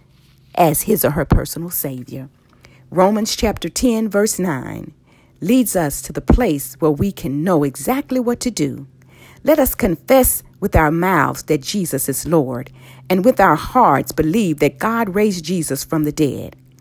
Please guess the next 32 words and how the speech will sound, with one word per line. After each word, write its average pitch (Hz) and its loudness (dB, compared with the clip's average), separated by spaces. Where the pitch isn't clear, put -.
Pray 294 6
in 165 4
this 185 2
prayer. 131 0
Yes, 151 -4
yes, - 2
we 208 2
are 156 2
saved 185 6
when 147 2
we 156 -4
pray - 2
this 170 -6
prayer. 135 0
Afterward, 220 -4
contact 277 2
a 190 4
Bible 175 2
teaching 160 -4
church. - -8
Join 277 6
with 226 2
other 214 4
believers 170 -4
and 147 2
daily 190 2
commune 160 0
with - -6
God 135 -6
in 143 -6
Jesus' - -8
name. - -8